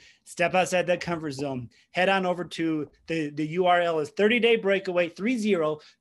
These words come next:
thirty-day breakaway virtual, the number five K dot com.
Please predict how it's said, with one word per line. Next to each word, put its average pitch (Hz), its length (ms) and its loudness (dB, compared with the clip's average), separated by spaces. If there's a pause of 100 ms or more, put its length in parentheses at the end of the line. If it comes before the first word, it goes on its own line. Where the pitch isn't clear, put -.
thirty-day 214 460 2
breakaway 180 560 0
virtual, 170 760 -2
the 160 80 -4
number 175 240 -2
five 165 460 -2
K 147 420 -2 (240)
dot 160 260 -2
com. 131 460 -6